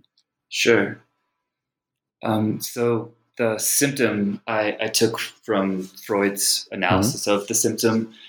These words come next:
Speaker 1: Um, uh, I think the example is, um, you know, a woman who's, uh, has this kinda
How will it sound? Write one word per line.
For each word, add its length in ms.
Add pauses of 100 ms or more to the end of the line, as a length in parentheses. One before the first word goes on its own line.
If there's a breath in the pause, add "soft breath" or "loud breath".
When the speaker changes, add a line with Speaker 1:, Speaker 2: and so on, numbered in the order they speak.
(520 loud breath)
Speaker 1:
Um, 480 (480)
uh, 280
I 60
think 160
the 60
example 500
is, 380
um, 400 (180)
you 80
know, 400
a 200 (100)
woman 300
who's, 540
uh, 200
has 160
this 240
kinda 400